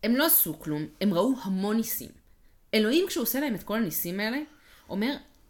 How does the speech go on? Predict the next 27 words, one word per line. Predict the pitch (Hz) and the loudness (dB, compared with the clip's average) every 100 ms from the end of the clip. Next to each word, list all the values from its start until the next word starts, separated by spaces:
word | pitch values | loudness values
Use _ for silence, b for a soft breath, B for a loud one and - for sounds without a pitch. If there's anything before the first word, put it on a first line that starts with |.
| - | -10
"בשלב | 175 - 214 415 | -8 -4 -2 0
הזה | 330 156 165 370 | 0 -2 -4 -4
אתם | 269 | -4
כבר | 190 160 | -4 -4
אמורים | 147 233 359 | -2 0 0
לסמוך | - 208 214 294 | 0 -4 -4 -2
עליי. | 190 - - b b | -4 -6 -14 b b
תראו | - 226 370 | -4 0 0
כמה | 381 381 370 | 0 -2 -2
ניסים | - 330 | 0 0
עשיתי | 311 285 294 | 0 -2 -2
לכם. | 269 214 139 - B B B | -4 -6 -10 -12 B B B
הוצאתי | 277 269 269 | -8 -4 -4
אתכם | 254 262 | -2 -2
ממצרים, | 254 240 254 202 175 | -4 -2 -2 -2 -4
חציתי | 240 285 269 | -6 -4 -4
לכם | 254 254 | -6 -6
את | |
הים, | 262 240 214 | -2 -2 -2
הבאתי | 220 262 | -4 -4
לכם | 277 262 | -6 -8
את | |
התורה", | - 262 240 | -10 -4 -2
אה, | 240 214 165 226 | -2 -6 -8 -6
כאילו, | 233 247 277 B B B | -2 -2 -4 B B B
מלא | 190 208 208 | -2 0 0
דברים. | 196 165 147 | 0 -6 -6